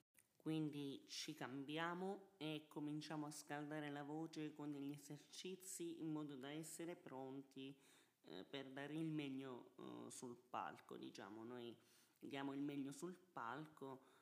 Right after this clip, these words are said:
eh, scaldando la voce, preparandoci, eh, anche psicologicamente, scaricando l'ansia,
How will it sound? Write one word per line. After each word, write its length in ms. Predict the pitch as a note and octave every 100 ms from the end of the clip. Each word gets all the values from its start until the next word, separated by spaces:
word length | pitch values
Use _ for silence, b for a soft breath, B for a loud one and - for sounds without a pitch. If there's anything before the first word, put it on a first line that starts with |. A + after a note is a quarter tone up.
| B -
eh, 200 | C3 B2+
scaldando 680 | - C3+ B2+ B2 B2+ C3
la 140 | C3 D#3+
voce, 480 | D#3 D#3 E3 D#3 C#3+
preparandoci, 880 | C3 C3 C3+ C3+ C3+ B2+ B2 C3 B2+ - -
eh, 80 | C#3+
anche 500 | B2 A#2 C3 - B2+ -
psicologicamente, 1600 | - - A#2 B2 B2 A#2+ C3 A2 A#2+ D3+ E3 D3+ D3+ B2 B2 B B B -
scaricando 800 | - - D3+ C#3+ C#3 C3 B2 A2
l'ansia, 760 | B2+ D#3 D3 C#3+ - C#3+ C3+